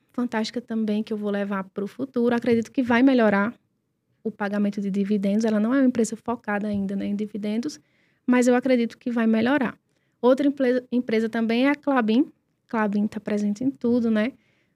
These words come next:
Seu bebê vai nascer, fralda. A gente é absorvente, né? Chega uma pizza na sua casa, Klabin. Então,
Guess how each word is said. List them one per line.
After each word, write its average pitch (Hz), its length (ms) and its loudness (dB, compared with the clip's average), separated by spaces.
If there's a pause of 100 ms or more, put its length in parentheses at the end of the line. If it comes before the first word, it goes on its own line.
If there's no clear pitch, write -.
(260)
Seu 233 160 2
bebê 226 240 4
vai 240 100 2
nascer, 262 540 2
fralda. 190 500 4 (160)
A 240 160 2
gente 247 320 2
é - 20 -2
absorvente, 247 600 -2
né? 208 160 -4
Chega 269 340 2
uma 302 80 8
pizza 277 400 0
na 254 160 4
sua 269 200 2
casa, 269 500 2 (160)
Klabin. 247 380 0
Então, 233 320 -6